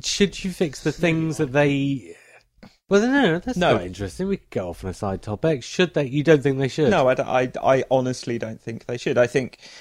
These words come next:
Speaker 2: the line, i-, it's a difficult one, isn't it? 'Cause it's a sort of moving goalpost a little bit.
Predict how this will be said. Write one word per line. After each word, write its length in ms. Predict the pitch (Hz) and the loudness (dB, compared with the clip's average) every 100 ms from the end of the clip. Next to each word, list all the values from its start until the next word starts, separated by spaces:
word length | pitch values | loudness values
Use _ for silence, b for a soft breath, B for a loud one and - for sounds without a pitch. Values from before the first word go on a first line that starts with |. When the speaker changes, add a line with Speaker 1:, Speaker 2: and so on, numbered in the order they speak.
| B B _ | B B _
Speaker 2:
the 200 | 117 123 | -2 0
line, 560 | 127 135 135 127 123 120 - | 2 2 2 -2 -4 -6 -8
i-, 180 | 143 - | -10 -2
it's 180 | 214 220 | -2 -2
a 40 | |
difficult 500 | 214 247 254 226 202 | -2 0 2 4 4
one, 220 | 147 120 117 | 4 2 0
isn't 240 | 127 127 | -4 -4
it? 160 | 107 - | -6 -6
'Cause 140 | 127 | -6
it's 180 | 131 - | -6 -6
a 40 | |
sort 200 | 143 165 | -2 0
of 60 | 135 | 0
moving 360 | 135 135 123 120 | 0 -2 -4 0
goalpost 500 | 123 120 - 107 - | 0 0 -4 -8 -6
a 40 | |
little 240 | 107 113 104 | -2 -2 -2
bit. 300 | 62 73 | -6 -8